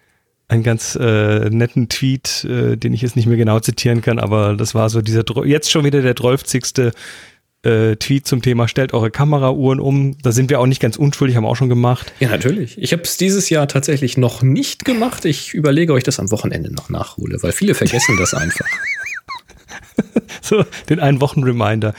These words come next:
Speaker 2: Mhm.
Speaker 1: Naja, also es ist ja, es gibt ja Leute, die sagen, ja, unbedingt, man muss die Kamera umstellen, <clears throat> muss alles genau stimmen. Ähm, und dann gibt's Leute so wie mich, die sagen, ja,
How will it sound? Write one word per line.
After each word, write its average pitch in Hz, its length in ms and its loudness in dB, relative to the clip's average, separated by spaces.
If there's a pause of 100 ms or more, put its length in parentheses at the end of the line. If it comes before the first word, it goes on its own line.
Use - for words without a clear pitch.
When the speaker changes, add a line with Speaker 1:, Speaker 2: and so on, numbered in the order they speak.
(200)
Speaker 2:
Mhm. 190 100 0
Speaker 1:
Naja, 196 200 2
also 165 240 2
es 180 180 0
ist 180 360 -2
ja, 165 240 2
es 143 140 -2
gibt 170 180 -4
ja 175 100 2
Leute, 147 280 2
die 151 60 4
sagen, 139 180 2
ja, 127 100 2
unbedingt, 139 420 0
man 123 120 2
muss 120 120 0
die 123 80 -4
Kamera 104 260 0
umstellen, 160 520 0 (120)
<clears throat> - 100 -6
muss 135 360 2
alles 117 240 0
genau 107 260 0
stimmen. 143 420 -2 (920)
Ähm, 101 540 2 (640)
und 117 220 2
dann 113 80 2
gibt's 120 200 0
Leute 120 220 4
so 117 140 2
wie 110 80 4
mich, 120 280 0
die 110 600 4
sagen, 107 540 0
ja, 117 140 2